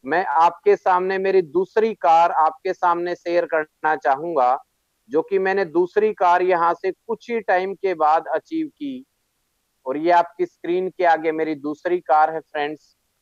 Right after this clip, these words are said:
मैंने ठीक ढाई साल के बाद यहाँ से ये दूसरी कार खरीदी,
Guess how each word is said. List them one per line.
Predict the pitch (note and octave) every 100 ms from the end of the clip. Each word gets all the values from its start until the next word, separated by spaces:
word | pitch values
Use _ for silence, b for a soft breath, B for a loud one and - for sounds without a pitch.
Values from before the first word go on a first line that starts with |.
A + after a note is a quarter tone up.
| _ _ _ B2+
मैंने | D3 E3 E3 D#3+ - _ -
ठीक | F3+ G3+ - - _ A#3
ढाई | D3 D#3+ F#3+
साल | - F3+ F3+
के | F3
बाद | D#3+ D#3+ D#3+
यहाँ | D#3+ D3 D3
से | -
ये | D#3 D#3+
दूसरी | D3 D3 E3+ E3
कार | D3+ C#3+ C#3+
खरीदी, | C#3 C#3 D3+ C#3 B2